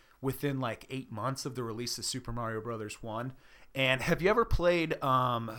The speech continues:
uh, the S N E S game, uh, the, the, the cart with, uh, the lost levels on it? Do you know what I'm talking about?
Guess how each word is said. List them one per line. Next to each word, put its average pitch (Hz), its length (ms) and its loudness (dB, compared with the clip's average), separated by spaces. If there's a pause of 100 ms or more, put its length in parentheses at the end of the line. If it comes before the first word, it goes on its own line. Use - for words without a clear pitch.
(120)
uh, 113 260 2
the 110 220 -4
S 143 200 2
N 147 100 2
E 139 120 2
S 135 200 2
game, 123 380 -2
uh, 113 400 2
the, 104 340 -6
the, 101 220 -10 (100)
the 117 80 -10
cart 135 380 2
with, - 340 -4
uh, 107 220 0
the 110 120 -6
lost 117 320 2
levels 139 320 0
on 139 180 0
it? - 140 -6
Do 139 80 -6
you 135 40 -2
know 139 60 0
what 139 40 0
I'm 135 80 -6
talking 143 320 2
about? 143 380 0